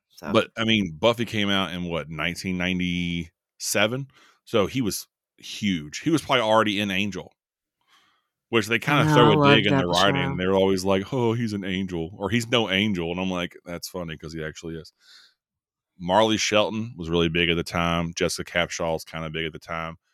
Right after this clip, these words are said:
Speaker 2: Katherine Heigl was getting big. So there's, like, some big names at the time in this movie playing these main characters. So you got Denise Richards as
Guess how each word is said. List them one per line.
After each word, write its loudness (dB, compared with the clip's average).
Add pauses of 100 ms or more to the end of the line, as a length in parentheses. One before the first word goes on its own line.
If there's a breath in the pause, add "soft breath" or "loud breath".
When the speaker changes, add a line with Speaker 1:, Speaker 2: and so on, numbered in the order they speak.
(180)
Speaker 2:
Katherine 0
Heigl 0
was -8
getting -4
big. -4 (420 soft breath)
So -4
there's, 4
like, 4
some 0
big 4 (760)
names 2
at -2
the -10
time -6 (100)
in -8
this -2
movie 2
playing 0
these -4
main 0
characters. -2
So -8
you -2
got 2
Denise 2
Richards 6
as 0